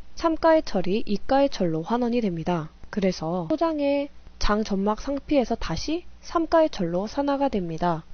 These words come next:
흡수가 된 후에 트랜스페린에 결합하여 골수로 이동하게 되는데요. 이때 중탄산 이온을 필요로 합니다. 결합을 할 때 이러한 알칼리 인자가 필요하기 때문입니다.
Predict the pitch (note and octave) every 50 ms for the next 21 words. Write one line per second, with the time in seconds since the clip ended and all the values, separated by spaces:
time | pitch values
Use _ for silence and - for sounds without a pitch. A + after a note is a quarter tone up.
0 | - - - - - - - F4 E4 - - F4+ D#4+ E4 E4 D#4+ - G#3+ G3+ G#3
1 | G#3 G3 G3 G#3 - - D#4+ E4+ E4+ E4 - - D4+ C4+ - C#4+ B3+ B3 G#3 G3
2 | G3+ G#3 - G3 F3+ F3+ - - F3 F3 G#3 A#3+ - - - A3 G#3 - - C4+
3 | C4+ B3+ A3 G#3 G#3+ A3+ A3 G#3 G#3 G3 G3+ F#3+ F#3+ F#3 E3 E3 E3 F#3+ A#3+ C#4
4 | D4 - - - - - - - - - G#3+ G3 - - - G3 A#3+ D4+ F4 -
5 | - - - - - - - - A3 A3 - C#4+ D4+ D4+ D4 D#4+ D#4+ D4 A#3+ G3+
6 | F3+ F3 F#3 A3 B3+ - - D#4+ E4 E4 D4 C4+ A3 F#3+ F3+ E3+ F#3 F#3 F3 D#3
7 | D#3+ - - - - - - - A3+ A3 A#3 C4 C4+ C#4+ C#4 C4 B3 A3+ - -
8 | G3 G3 G#3+ G#3+ G3+ F3+ F#3 F3 F3+ F#3+ G3 - E3+ F#3 F#3 - - D4 D#4 D#4
9 | C#4 A#3 G#3+ - F#3 E3+ - F#3+ G#3+ B3+ - - - D#4+ E4 D#4 B3+ A3 G#3 -
10 | A3+ A#3+ A#3 G#3 F3+ E3+ D#3 D3+ E3 D#3+ D3+ D#3